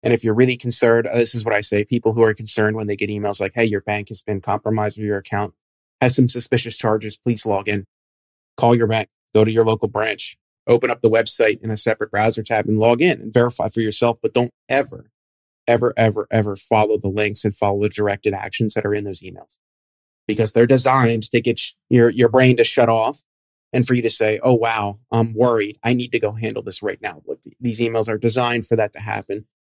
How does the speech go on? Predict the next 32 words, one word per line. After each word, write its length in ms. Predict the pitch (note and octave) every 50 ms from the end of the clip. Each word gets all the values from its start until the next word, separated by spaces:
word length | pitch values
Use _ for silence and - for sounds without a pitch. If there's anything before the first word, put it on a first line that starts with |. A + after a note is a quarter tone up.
| _ _
for 80 | - A2
you 100 | A2 G#2
to 80 | G2+ G2
take 220 | - C3 A#2+ A#2
that 140 | - A2+ G#2
direct 300 | - G#2 G#2 G2+ - -
action 420 | F#2 F#2 E2+ - - - G#2 G2+ - _ _ _ _ _ _ -
and 100 | A2 G2+ -
for 60 | A2
you 120 | G#2 G#2
to 140 | - A#2 -
actually 440 | G2+ G#2+ G#2 - - - G#2 G2 - _ _ -
be 400 | C3 C3 B2 G#2 F2+ F#2 G2 - _ -
insecure 600 | F#2+ F#2 - - - A2 G2+ - A2 A2 - A2
enough 260 | G2+ G#2 G2 G2 - -
to 100 | - A#2
go 140 | - - G2+
do 220 | A2 - A#2 A2 -
that. 220 | - - - - _ _ _ _ _ _ _ _ _ -
So 100 | - C3+
I 40 | A#2+
would 120 | A2 G#2+ -
say 160 | - G2+ G2+
recognize 520 | F#2+ G#2 G#2 - G#2 F#2+ - G2 F#2 -
phishing 280 | - - F2+ - - -
emails. 340 | E2 - _ _ _ _ _ _ _ _ _ _ _ - -
So 60 | G#2+
those 180 | A2+ B2 A#2
are 60 | A2+ G#2
the 60 | G2+
three 220 | - - - F2+
things. 300 | - - - _ _ _